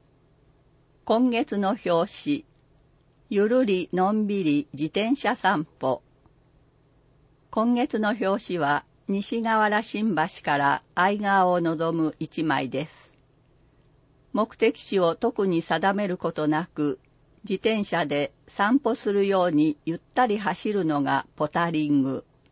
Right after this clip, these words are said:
日差しが暖かくなり、お出かけしたくなるこの季節にぴったりです。今月の特集では、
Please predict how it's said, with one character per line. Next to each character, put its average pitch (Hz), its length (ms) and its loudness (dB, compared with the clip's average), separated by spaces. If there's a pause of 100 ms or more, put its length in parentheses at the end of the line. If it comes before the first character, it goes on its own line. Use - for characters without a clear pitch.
(680)
日 180 120 -4
差 185 160 4
し 190 140 -6
が 180 220 0
暖 214 160 -4 (120)
か - 160 -2
く 190 120 -8
な 165 180 0
り、 151 240 -2 (300)
お 165 60 -2
出 190 140 0
か 220 140 -4
け 240 160 -4
し - 60 -16
た 262 180 0
く 190 100 -8
な 180 160 0
る 165 120 -4
こ 190 160 -6
の 214 160 -2
季 - 100 -18
節 196 340 -4
に 143 240 0
ぴ - 120 -20
っ - 20 -20 (140)
た - 120 0
り 233 140 -2
で 135 180 -4
す。 - 280 -20 (960)
今 240 180 2
月 240 220 -2
の 214 160 -2
特 - 240 -6
集 208 260 -2
で 185 160 0
は、 151 280 0